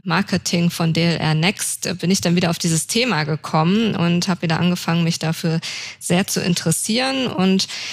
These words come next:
ja, dann war ich, äh, bei der Mondfinsternis zweitausendachtzehn an der Sternwarte Aachen und hab da so einen tollen Abend verlebt, dass ich danach angefangen hab, mich dort zu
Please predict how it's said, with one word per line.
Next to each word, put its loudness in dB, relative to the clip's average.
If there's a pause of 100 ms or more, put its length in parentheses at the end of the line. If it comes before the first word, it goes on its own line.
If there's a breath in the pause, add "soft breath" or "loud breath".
(380 loud breath)
ja, 4
dann 4
war 4
ich, 0
äh, 2
bei 2
der 4
Mondfinsternis 0
zweitausendachtzehn -2
an 2
der 2
Sternwarte 0
Aachen 0
und 0
hab -2
da 2
so 0
einen 0
tollen 2
Abend 2
verlebt, 0
dass 0
ich 0
danach 2
angefangen 2
hab, 0
mich 0
dort -2
zu -4